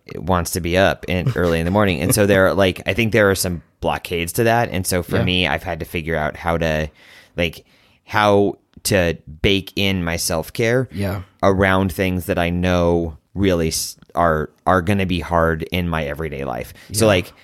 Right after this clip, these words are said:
Speaker 1: I still work for the man.
Speaker 2: Right.
Speaker 1: Um, boy, do I work for the man. Um, but,
Speaker 2: <laughs>
Speaker 1: and, and I have a child that wakes up at five A M. So,
Speaker 2: Yeah.
Speaker 1: like, I, those are sort of the framework that I have to play within.
Speaker 2: Right.
Speaker 1: And so I figure out ways to do self-care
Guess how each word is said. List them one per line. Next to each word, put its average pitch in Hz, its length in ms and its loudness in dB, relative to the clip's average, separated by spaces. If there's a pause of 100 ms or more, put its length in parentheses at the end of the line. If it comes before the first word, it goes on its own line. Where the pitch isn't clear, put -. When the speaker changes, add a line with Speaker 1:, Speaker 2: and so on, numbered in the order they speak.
(140)
Speaker 1:
I 95 180 0
still 131 300 4
work 98 200 0
for 104 120 0
the 95 60 2
man. 90 400 0 (220)
Speaker 2:
Right. 92 240 -4
Speaker 1:
Um, 85 380 2 (840)
boy, 87 220 -2
do 80 160 -4
I 69 120 -6
work 67 200 -10
for 85 100 -14
the 78 80 -10
man. 69 280 -10 (240)
Um, 101 320 0
but, 113 420 0 (120)
Speaker 2:
<laughs> - 120 -18
Speaker 1:
and, 117 320 0 (120)
and 139 180 2
I 131 40 0
have 131 180 0
a 113 40 0
child 107 320 2
that 92 100 -2
wakes 95 200 -4
up 95 80 -6
at 85 80 -6
five 87 200 -2
A 85 40 -2
M. 78 280 -6
So, - 160 -2
Speaker 2:
Yeah. 110 60 4
Speaker 1:
like, 101 240 0
I, 101 240 2
those 113 240 2
are 120 60 2
sort 104 220 -2
of 98 120 0
the 92 80 -2
framework 95 420 -2
that 85 120 -2
I 82 60 2
have 82 220 -6
to 78 300 0
play 85 200 0
within. 120 460 0
Speaker 2:
Right. 87 240 -6
Speaker 1:
And 98 120 0
so 92 180 2
I 90 140 2
figure 87 320 -2
out 78 220 0
ways 78 580 -2
to 107 160 -2
do 85 580 -2
self-care 82 760 -2